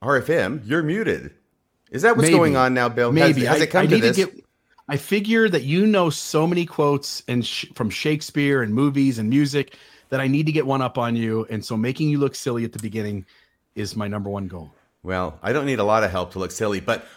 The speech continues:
Speaker 1: we are getting started about eight minutes late tonight. I'm very excited about this because we're having technological issues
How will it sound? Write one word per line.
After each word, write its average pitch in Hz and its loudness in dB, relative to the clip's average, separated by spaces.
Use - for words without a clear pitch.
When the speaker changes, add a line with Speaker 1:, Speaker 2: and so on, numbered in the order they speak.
Speaker 1:
we 139 0
are 214 6
getting 202 0
started 151 0
about 120 2
eight 175 -2
minutes 180 0
late 175 0
tonight. 110 -2
I'm 107 -4
very 151 0
excited 147 -4
about 95 -2
this 98 -8
because 107 -6
we're 110 -2
having 143 -6
technological 135 -2
issues 160 -4